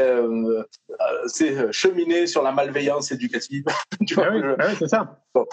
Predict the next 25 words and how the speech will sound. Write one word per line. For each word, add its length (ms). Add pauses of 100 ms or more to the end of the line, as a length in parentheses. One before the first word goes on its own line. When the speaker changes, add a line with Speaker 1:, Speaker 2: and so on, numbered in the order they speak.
(120)
Speaker 1:
voilà. 180
Speaker 2:
Ah 80
oui, 60
on 40
Speaker 1:
Alors, 200
Speaker 2:
est 20
d'accord. 280
Speaker 1:
une, 100 (760)
voilà, 280
une, 180
c'est, 240 (580)
tu 60
sais, 200
euh, 300 (400)
euh, 640
un 60
peu 140
comme 200
dans 120
les, 160 (720)
tu 60
sais, 120
les 200
animateurs, 640
euh, 380